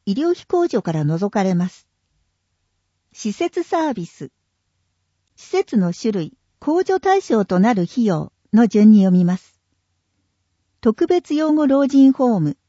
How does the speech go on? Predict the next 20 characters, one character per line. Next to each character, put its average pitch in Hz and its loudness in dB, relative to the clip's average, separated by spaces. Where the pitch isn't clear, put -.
支 - -4
払 359 2
っ - -10
た 220 -4
施 202 -6
設 285 -4
サ 247 -2
ー 240 -2
ビ 240 -2
ス 240 -10
費、 - -12
介 240 0
護 247 4
費、 - -8
食 202 -8
費、 - -12
居 190 -2
住 277 -4
費 - -10
の 214 -4